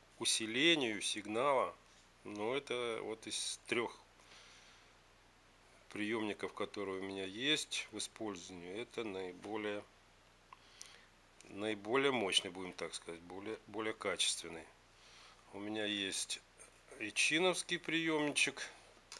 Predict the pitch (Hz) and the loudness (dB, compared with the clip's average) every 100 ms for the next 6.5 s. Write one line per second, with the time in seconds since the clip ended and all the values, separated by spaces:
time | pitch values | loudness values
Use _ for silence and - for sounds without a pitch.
0 | - - - - - - - - - - | -14 -16 -20 -20 -20 -18 -16 -14 -12 -6
1 | 107 120 - - 113 107 95 101 - 95 | 2 4 4 2 4 2 2 -2 -4 -6
2 | 98 104 101 98 87 92 - 92 - 95 | -4 -2 -2 -2 0 -2 -2 -8 -6 -6
3 | 90 87 - - - - - - - - | -4 -4 -6 -18 -20 -20 -20 -20 -20 -16
4 | - - 104 98 95 104 98 92 92 90 | -8 0 2 0 0 0 0 0 -2 -2
5 | 92 90 85 - - - - 92 90 82 | -2 -2 -4 -8 -12 -14 -8 -6 -4 -6
6 | - 101 95 90 | -6 0 0 0